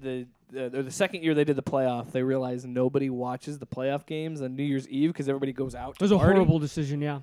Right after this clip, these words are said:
Speaker 1: And they're like, "Well, we can never put them, i-, if there's never a chance to put it on New Year's Day, we're just gonna put it the weekend before."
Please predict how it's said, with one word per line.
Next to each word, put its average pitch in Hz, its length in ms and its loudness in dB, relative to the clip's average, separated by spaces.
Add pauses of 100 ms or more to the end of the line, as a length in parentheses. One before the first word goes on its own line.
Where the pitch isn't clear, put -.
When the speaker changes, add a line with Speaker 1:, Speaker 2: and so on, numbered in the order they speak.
(100)
Speaker 1:
And 127 100 -6
they're 135 80 -2
like, 127 220 -4
"Well, 190 300 2
we - 80 -8
can 139 200 -12
never 165 240 0
put 165 300 -10
them, 147 460 0
i-, 131 240 -6
if 139 120 -6 (160)
there's 139 220 -4
never 175 400 -2
a 156 40 -4
chance 160 360 -8
to - 80 -18
put 160 220 -2
it 147 80 -2
on 139 560 -8 (340)
New 139 160 -6
Year's 135 240 2
Day, 160 400 -2
we're 110 80 -12
just 113 220 -14
gonna 101 260 -14 (100)
put - 140 6
it - 140 -12
the - 60 -12
weekend 160 420 -12
before." 64 520 -14